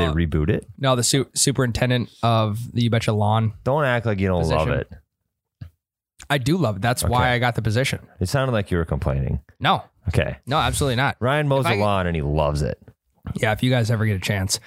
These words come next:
Speaker 2: I'll maybe post a picture of it.
Speaker 1: <laughs> If you ever get the chance, mow the lawn.
Speaker 2: No, if you ever get a chance, come,
Speaker 1: <laughs>
Speaker 2: come and take a look. But we also, we don't want a ton of people coming here.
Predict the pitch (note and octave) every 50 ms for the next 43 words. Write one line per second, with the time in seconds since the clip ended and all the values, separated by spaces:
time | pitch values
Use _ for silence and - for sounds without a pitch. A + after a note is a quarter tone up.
0 | - - - - - _ - C3 D3 C#3+ C3 A2+ - A#2+ A#2 B2 A2 - - D#3+
1 | - - A2+ G#2+ G#2 A2 G2+ - E3+ - - - F3 D3+ - - F#3+ - - -
2 | E3+ C#3+ - C3 A#2+ - - B2+ B2+ A2+ G#2 - - G#2 A2 A2+ G#2+ F#2 E2 D#2+
3 | D#2 D2+ C#2 C#2+ - - D3+ D3+ C#3+ D3 D3+ D3+ - - - G#3 - C#3+ C#3 -
4 | - - - F#3 - D#4+ - D#3+ D#3 C#3+ A#2+ - C#3+ A#2+ A#2+ B2+ B2 A#2+ A2 -
5 | A#2+ G2+ A2+ - - C#3+ D3 C#3 - C3 A#2 A2 B2 B2 B2 A2 G#2 A2+ G#2+ F#2+
6 | - - G#2+ G2+ G#2 A2+ G2 F2 G#2 G#2 - G#2+ G#2 A2 G#2+ A2+ A2+ A#2+ C3+ D#3